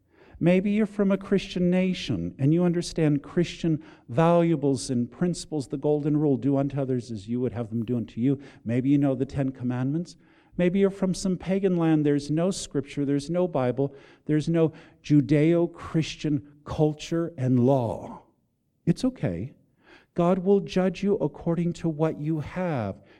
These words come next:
your conscience, to, 'cause you know right and wrong, and God will work with you and hold you accountable with what you know. Thirteen.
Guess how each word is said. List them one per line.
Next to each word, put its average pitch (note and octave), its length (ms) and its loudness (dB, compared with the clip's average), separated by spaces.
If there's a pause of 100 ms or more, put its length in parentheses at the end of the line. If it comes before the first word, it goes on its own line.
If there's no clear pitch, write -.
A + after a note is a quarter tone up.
(140)
your D3 100 -2
conscience, F3+ 840 -4 (220)
to, E3+ 200 2 (140)
'cause F3 240 -2
you A#3 180 2
know A3 300 4
right F3+ 320 4
and E3+ 240 0
wrong, E3+ 320 4
and C#3+ 240 2
God D#3 240 -2
will D#3 240 2
work D#3 320 -2
with D3+ 280 -2
you D3 360 6 (360)
and C3+ 140 4
hold D3 400 0
you D#3 160 4
accountable C3+ 840 2 (280)
with A#2 260 -4
what D#2+ 420 -4
you G#2+ 280 -6
know. F#2+ 800 -6 (1120)
Thirteen. A2 840 -2